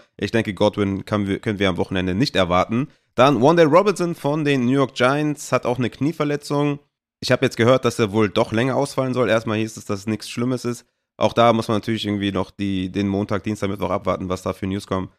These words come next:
Aber auch nicht besonders sexy. Dann Najee Harris scheint wohl Glück im Unglück zu, äh, gehabt zu haben und hat nur einen High Ankle Sprain. Das Ding ist, High Ankle Sprain, wenn er den wirklich hat,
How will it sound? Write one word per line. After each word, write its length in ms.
Aber 220
auch 160
nicht 80
besonders 340
sexy. 300
Dann 160
Najee 340
Harris 460
scheint 300
wohl 100
Glück 180
im 100
Unglück 340
zu, 160
äh, 220
gehabt 280
zu 140
haben 460
und 120
hat 140
nur 500
einen 320
High 220
Ankle 260
Sprain. 440
Das 160
Ding 160
ist, 300
High 180
Ankle 200
Sprain, 260
wenn 80
er 100
den 160
wirklich 260
hat, 300